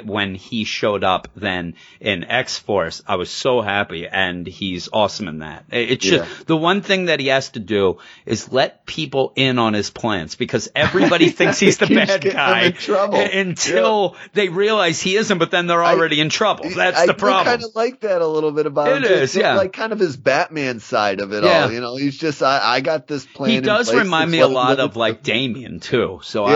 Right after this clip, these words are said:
Speaker 1: I, I do
Speaker 2: yeah,
Speaker 1: like
Speaker 2: yeah.
Speaker 1: a, but I'm changing. I'm changing my favorite new character to Baby Thanos
Speaker 2: Yep.
Speaker 1: because he may be the best character who's ever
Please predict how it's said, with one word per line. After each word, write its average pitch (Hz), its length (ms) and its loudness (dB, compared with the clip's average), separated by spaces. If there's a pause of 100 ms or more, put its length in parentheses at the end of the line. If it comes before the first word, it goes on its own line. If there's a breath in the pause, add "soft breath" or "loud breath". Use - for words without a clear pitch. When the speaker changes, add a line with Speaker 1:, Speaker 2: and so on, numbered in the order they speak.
Speaker 1:
I, 131 80 6
I 127 100 0
do 151 120 0
Speaker 2:
yeah, - 40 -
Speaker 1:
like 120 140 2
Speaker 2:
yeah. 120 60 4
Speaker 1:
a, 98 100 -4 (100)
but 185 340 0 (380 soft breath)
I'm 131 160 -2
changing. 127 500 -4
I'm 92 140 -6
changing 120 480 0
my 104 140 2
favorite 180 420 2
new 175 160 2
character 117 540 0
to 170 280 0
Baby 135 360 -2
Thanos 110 640 -2
Speaker 2:
Yep. - 380 -20
Speaker 1:
because 131 600 2 (260 soft breath)
he 156 180 0
may 131 220 2
be 113 180 -2
the 117 100 -4
best - 300 -2
character 110 420 0
who's 113 380 -6
ever 104 440 -2